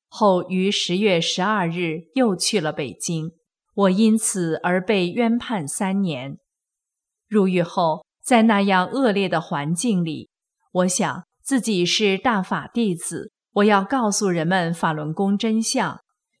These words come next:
就给监狱狱警写真相信，用我自己的亲身体会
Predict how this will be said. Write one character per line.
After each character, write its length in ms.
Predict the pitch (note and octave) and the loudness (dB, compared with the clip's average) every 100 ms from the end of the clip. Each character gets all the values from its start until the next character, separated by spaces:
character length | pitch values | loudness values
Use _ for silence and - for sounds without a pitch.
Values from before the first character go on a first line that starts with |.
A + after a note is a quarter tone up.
| - | 0
就 160 | G#3+ | 2
给 320 | F3+ F#3 E3 | 4 0 0
监 280 | E3+ A3 G#3 | 0 0 2
狱 160 | G#3+ G3 | 2 0
狱 240 | E3+ A#3 | 0 -2
警 360 | E3+ F3+ E3 F3+ | -2 -4 -2 -2
写 320 | - F#3+ D3 | -2 -2 -2
真 200 | - F#3+ | -2 -2
相 320 | G3 G#3+ E3+ | -2 -2 -2
信， 360 | D#3+ - G#3+ - _ _ _ - | -2 -2 -2 -6 _ _ _ 0
用 180 | B3 A3 | 4 4
我 180 | G3 | 4
自 240 | F3+ F3+ B3+ | 2 -2 -4
己 160 | - | -4
的 240 | E3 E3 E3+ | -4 -2 -2
亲 280 | E3+ B3 A#3+ | -2 -2 -2
身 280 | B3 A#3+ | 0 0
体 300 | A#3+ - - | -2 -4 -8
会 400 | - - G3 D#3 | -6 -2 0 -2